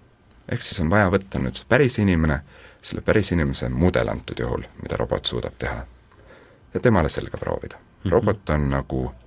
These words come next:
Speaker 1: nagu inimese skulptuur, ta võtab täpselt selle inimese kuju sisse, keda
Speaker 2: Mhm.
Speaker 1: parajasti modelleeritakse.
Speaker 2: Mhm.
Speaker 1: Tööstuse poolt vaadates on see, see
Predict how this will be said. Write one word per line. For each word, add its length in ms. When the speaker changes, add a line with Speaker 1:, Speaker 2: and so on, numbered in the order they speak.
Speaker 1:
nagu 240
inimese 320
skulptuur, 640
ta 80
võtab 280
täpselt 380
selle 240
inimese 380
kuju 360
sisse, 480
keda 160
Speaker 2:
Mhm. 40
Speaker 1:
parajasti 420
modelleeritakse. 840
Speaker 2:
Mhm. 240
Speaker 1:
Tööstuse 380
poolt 220
vaadates 480
on 240
see, 200
see 400